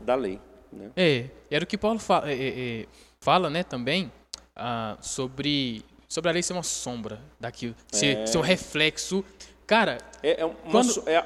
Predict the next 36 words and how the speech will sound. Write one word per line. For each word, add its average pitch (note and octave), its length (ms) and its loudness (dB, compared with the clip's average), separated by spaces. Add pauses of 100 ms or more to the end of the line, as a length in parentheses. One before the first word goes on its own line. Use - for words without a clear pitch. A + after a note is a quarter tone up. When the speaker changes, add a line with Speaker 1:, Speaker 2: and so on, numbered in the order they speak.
(240)
Speaker 1:
uma D3+ 200 0
sombra F#3+ 440 0
dos F3+ 300 -6
bens D#3 320 -2
vindouros, E3 460 0
Speaker 2:
Isso, A3 180 0
Speaker 1:
né? D#3+ 200 -2
Speaker 2:
cara, A2 300 -8
isso, C3+ 320 -10
isso. C3 300 -10 (260)
E, E3 400 -8
e E3 120 -4
aí, F#3 180 4
né, A3+ 100 2
quando, G3 400 0
quando, D#3 480 -2 (400)
quando G#3 220 -4
Paulo, C#3 400 2
ele, C#3 220 -6
ele C#3 120 -10
tá, C#3 140 -6
ele C3+ 100 -8
tá D3 100 -8
escrevendo C#3+ 360 -6
ali C3 260 -4 (120)
segunda D#3+ 280 -8
Coríntios C#3+ 300 -6
treze, D#3+ 440 -2 (200)
Speaker 1:
Uhum. A2+ 220 -8
Speaker 2:
lá F3+ 160 0
no, E3+ 260 0 (140)
lá D#3+ 100 0
mais F3+ 180 -2
assim D#3 200 -6
pro C3+ 340 -4 (160)
final, D#3+ 380 -6